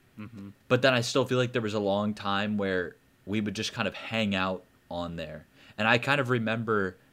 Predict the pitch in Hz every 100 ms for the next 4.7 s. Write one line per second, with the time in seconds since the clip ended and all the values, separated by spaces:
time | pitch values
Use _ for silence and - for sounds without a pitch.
0 | _ _ _ - 120 113 101 - 113 117
1 | 110 107 104 87 - - 95 90 - -
2 | - - - 104 104 107 107 107 110 104
3 | 113 107 101 - 101 95 98 95 90 101
4 | 104 98 104 98 92 90 -